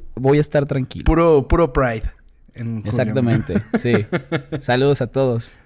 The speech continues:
Speaker 1: de, a todes,
Speaker 2: A
Speaker 1: pues.
Speaker 2: todes, correcto, amigo.
Speaker 1: Exacto.
Speaker 2: Pues,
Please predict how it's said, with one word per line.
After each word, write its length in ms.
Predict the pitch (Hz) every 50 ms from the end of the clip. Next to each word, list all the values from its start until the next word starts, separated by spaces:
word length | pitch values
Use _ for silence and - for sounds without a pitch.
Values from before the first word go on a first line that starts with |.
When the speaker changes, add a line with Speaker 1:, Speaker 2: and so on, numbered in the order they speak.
| _ - 120
Speaker 1:
de, 300 | 123 117 - - - - - - - -
a 120 | - 120 120
todes, 340 | - 160 151 135 120 110 -
Speaker 2:
A 100 | - 131
Speaker 1:
pues. 100 | 113 107
Speaker 2:
todes, 420 | - 131 120 113 117 117 - - - - - -
correcto, 420 | 139 127 - - - 135 - 139
amigo. 220 | 127 131 127 127
Speaker 1:
Exacto. 160 | 131 127 113 135
Speaker 2:
Pues, 220 | 165 160 -